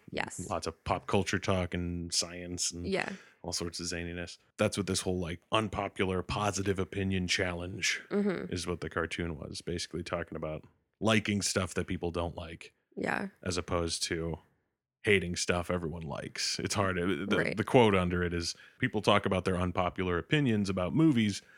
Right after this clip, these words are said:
Speaker 2: They usually mean hating something everyone likes.
Speaker 1: Right.
Speaker 2: But liking something everyone hates is much harder."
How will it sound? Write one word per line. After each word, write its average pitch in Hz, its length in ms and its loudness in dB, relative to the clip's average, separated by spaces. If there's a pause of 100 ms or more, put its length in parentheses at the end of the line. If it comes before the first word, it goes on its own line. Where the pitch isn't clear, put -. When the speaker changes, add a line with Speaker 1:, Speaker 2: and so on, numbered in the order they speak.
(220)
Speaker 2:
They 104 80 2
usually 113 320 6
mean 95 180 6
hating 98 360 4
something 87 340 0
everyone 85 300 -2
likes. - 520 -4 (140)
Speaker 1:
Right. - 220 -4 (340)
Speaker 2:
But - 100 -8
liking 101 360 4
something 92 340 0
everyone 87 260 0
hates 123 460 4
is 104 160 2
much 85 200 -2
harder." 78 420 -4